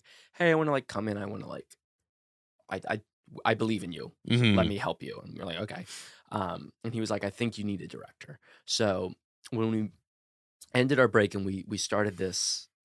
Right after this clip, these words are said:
Speaker 1: uh, this stay at Caveat in August,
Speaker 2: Mm-hmm.
Speaker 1: um, he was like, I think the thing with the group is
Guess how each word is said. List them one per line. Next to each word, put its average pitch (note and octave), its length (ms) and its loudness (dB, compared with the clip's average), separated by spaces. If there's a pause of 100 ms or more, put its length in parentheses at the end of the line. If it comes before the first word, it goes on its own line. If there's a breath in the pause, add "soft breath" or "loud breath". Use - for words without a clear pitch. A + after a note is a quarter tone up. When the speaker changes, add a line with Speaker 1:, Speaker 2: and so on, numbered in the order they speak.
Speaker 1:
uh, D#2+ 340 -10 (800)
this G2+ 180 0
stay - 640 0
at - 140 -6
Caveat G2+ 580 2
in - 180 -10
August, B2+ 480 0
Speaker 2:
Mm-hmm. G#2 440 8 (200)
Speaker 1:
um, C2 460 -4 (720)
he A#2+ 200 -6
was A2+ 160 -2
like, F#2 240 0 (1600)
I B2 60 8
think D#3+ 480 2
the A#2 140 2
thing C#3 420 2
with A#2 160 2
the A2+ 60 -2
group G#2+ 300 2
is - 160 -8